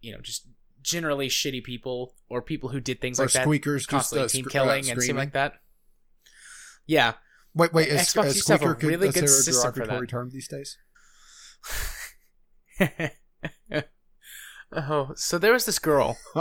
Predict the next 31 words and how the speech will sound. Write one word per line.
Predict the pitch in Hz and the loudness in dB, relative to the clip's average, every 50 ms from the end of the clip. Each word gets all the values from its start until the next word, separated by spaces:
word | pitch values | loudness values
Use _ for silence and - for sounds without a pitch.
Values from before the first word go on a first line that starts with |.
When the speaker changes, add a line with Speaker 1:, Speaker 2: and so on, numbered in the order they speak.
| 156 - | -4 -2
Speaker 2:
Oh, | 139 127 120 | -4 -6 -6
no. | 113 - 107 107 - - - - 202 - - - _ _ _ - - _ _ _ _ _ _ _ _ _ _ - | -6 -8 -10 -12 -12 -14 -10 -6 -6 -6 -6 -8 _ _ _ -20 -20 _ _ _ _ _ _ _ _ _ _ -8
<laughs> | |
Speaker 1:
that | 196 147 202 208 196 | 0 6 8 10 10
I | 190 190 | 10 10
went | 185 196 208 - | 8 6 4 4
to | 196 175 | 2 2
high | 143 160 165 | 4 4 2
school | 160 - - - 151 135 113 | 2 0 -4 -4 -4 -4 -4
with. | 110 104 90 87 - - - _ _ _ _ _ _ | -4 -4 -6 -6 -8 -14 -20 _ _ _ _ _ _
Um, | 123 127 123 120 117 117 123 143 | -6 -4 -4 -2 -2 -4 -6 -6
she's | - - 302 320 | -8 -8 -6 -6
a | 294 196 | -4 -2
really | 170 151 143 | -2 -2 -2
sweet | - - 147 123 - | -2 -4 -6 -6 -4
girl. | - 120 117 120 120 - - _ | -4 -2 -2 -2 -2 -6 -10 _
I | 113 131 143 165 | -4 -2 0 0
was | 156 135 120 - - - - - - _ _ _ _ _ _ - | 0 0 -2 -2 -2 -2 -4 -6 -10 _ _ _ _ _ _ -4
acquaintances | 120 127 - - - 113 107 107 107 110 - - 113 104 - | -4 -4 -4 -4 -8 -8 -8 -8 -8 -8 -8 -6 -6 -8 -10
with | 107 104 113 | -10 -10 -8
her, | 113 107 110 110 110 - _ - - - - - - _ - | -6 -6 -4 -6 -6 -10 _ -20 -20 -20 -20 -20 -20 _ -4
but | 143 | -2
one | - 170 202 | 2 2 2
of | 214 | 4
my | 208 190 | 2 2
friends | 170 - 196 185 185 - | 2 0 0 0 0 0
had | 156 165 147 | -2 0 0
a | 139 | -2
crush | - - - - 165 156 151 147 - - - - _ | -2 -4 -6 -2 0 0 0 0 -2 -4 -6 -8 _
on | 120 120 117 110 | -8 -8 -8 -8
her. | - - 104 95 87 71 65 | -8 -8 -8 -6 -6 -8 -10